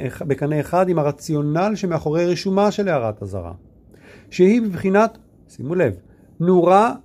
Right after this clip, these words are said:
אדומה מהבהבת המתריעה בפני כל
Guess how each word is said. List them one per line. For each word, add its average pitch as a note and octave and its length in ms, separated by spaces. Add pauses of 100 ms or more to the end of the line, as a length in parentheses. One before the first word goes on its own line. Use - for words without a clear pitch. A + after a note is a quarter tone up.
אדומה F#3 580
מהבהבת F3 920 (220)
המתריעה E3 500
בפני F#3 480
כל F#3+ 400